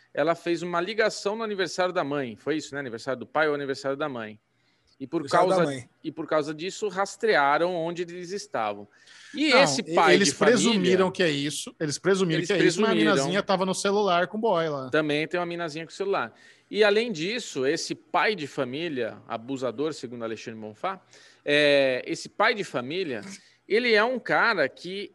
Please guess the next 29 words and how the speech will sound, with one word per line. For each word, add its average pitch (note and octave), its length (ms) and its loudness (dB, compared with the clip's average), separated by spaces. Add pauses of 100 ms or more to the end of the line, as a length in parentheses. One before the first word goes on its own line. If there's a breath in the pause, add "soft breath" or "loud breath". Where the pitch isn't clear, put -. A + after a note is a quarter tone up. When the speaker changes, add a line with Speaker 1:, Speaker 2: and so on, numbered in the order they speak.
Speaker 1:
já C3 380 0
de F3 120 -10
cara G3+ 360 -2
você G3 320 -2
vê D#3+ 240 -6
o G#3 80 2 (480)
que F3 120 -2
ele F#3+ 100 2
é G#3 40 2
um G3+ 100 -2
cara F#3+ 340 2
muito G3 460 -2
inteligente, F3 800 -4
um D3+ 80 -8
cara D#3 220 0
que F3+ 160 -8
inventa F#3 680 0
muita D#3+ 280 -4
coisa. A2+ 440 -4
Então, D3 240 -6
ele F3 120 -8
vive F3+ 520 -14
desses G3 340 -4
recursos, G3 720 -10 (300 soft breath)
dessas E3 300 -2
Speaker 3:
Ele G#3+ 240 -2
é A3+ 60 4
um, A3 40 2
Speaker 1:
invenções. E3 480 -2